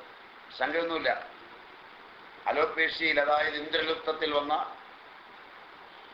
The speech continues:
ആ കഷണ്ടി പൂർണ്ണമായി മാറും.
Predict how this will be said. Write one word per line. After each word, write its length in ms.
ആ 60
കഷണ്ടി 720
പൂർണ്ണമായി 440
മാറും. 340